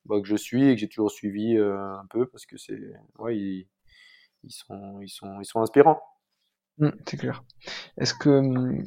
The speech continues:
Speaker 2: pour faire suite à ça, est-ce que tu as des livres que tu peux nous, nous conseiller, des livres que tu relis régulièrement et qu'à chaque fois tu retrouves des trucs intéressants dedans ?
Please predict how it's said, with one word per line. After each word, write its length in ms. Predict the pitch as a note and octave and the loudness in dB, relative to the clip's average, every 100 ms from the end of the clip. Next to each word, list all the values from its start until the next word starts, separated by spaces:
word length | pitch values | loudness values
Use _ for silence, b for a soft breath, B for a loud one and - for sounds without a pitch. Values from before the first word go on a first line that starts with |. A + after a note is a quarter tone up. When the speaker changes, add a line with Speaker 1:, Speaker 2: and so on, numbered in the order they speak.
| - | -6
Speaker 2:
pour 120 | D3+ | -2
faire 120 | C3+ | -2
suite 200 | - C3+ | -2 0
à 60 | B2+ | 2
ça, 180 | - C#3 | 2 0
est-ce 120 | - | 0
que 80 | - | 0
tu 140 | - | 4
as 40 | |
des 120 | B2+ B2 | 6 6
livres 420 | B2+ C#3 D3 C#3+ | 6 8 6 4
que 80 | - | -8
tu 120 | - | -2
peux 100 | B2+ | 0
nous, 200 | C3 C3 | 2 0
nous 300 | C3 C3+ C3 | 0 -2 -2
conseiller, 580 | C#3 C3+ - B2 C3+ C#3 | -2 -2 2 6 6 8
des 120 | C3 | 6
livres 160 | C3+ | 4
que 100 | - | 2
tu 140 | C#3 C#3 | 2 6
relis 260 | C#3 C3+ | 8 8
régulièrement 600 | C#3 C3+ C3+ C3+ C#3 C#3+ C#3+ | 8 6 8 8 10 8 8
et 80 | |
qu'à 100 | C3 | 6
chaque 240 | C3 - - | 2 0 6
fois 140 | C3 | 6
tu 160 | B2+ B2+ | 6 2
retrouves 260 | B2 - | 0 2
des 100 | B2+ | 2
trucs 200 | B2+ B2+ | 2 0
intéressants 420 | B2+ B2+ B2+ - C3+ | 0 2 0 0 0
dedans ? 360 | B2+ C#3+ G3 | 2 0 -2